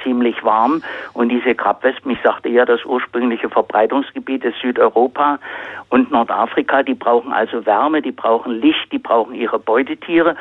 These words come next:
und die finden sie natürlich entgegen allen ursprünglichen Erwartungen auf dem Mittelstreifen und dann können die natürlich dann dort ihre, äh,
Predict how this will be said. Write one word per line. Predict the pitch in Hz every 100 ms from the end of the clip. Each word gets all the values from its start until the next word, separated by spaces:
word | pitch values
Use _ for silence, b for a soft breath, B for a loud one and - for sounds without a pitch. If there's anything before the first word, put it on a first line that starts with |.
| B -
und | 135 127
die |
finden | 123 165 180 165 123
sie | 123
natürlich | 113 107 - 117 131 - -
entgegen | 110 104 127 123
allen | - 135 139 131
ursprünglichen | 135 - - 127 120 123
Erwartungen | 98 113 110 147 143 139 B B -
auf | 123 131
dem | 165
Mittelstreifen | 139 120 113 - 117 110 156 147 B B B B B
und | 131
dann | 123 143
können | 131 147
die | 147
natürlich | 147 135 - 139 139 -
dann | 139 131
dort | 131 -
ihre, | 147 139 123 127 123 123
äh, | 127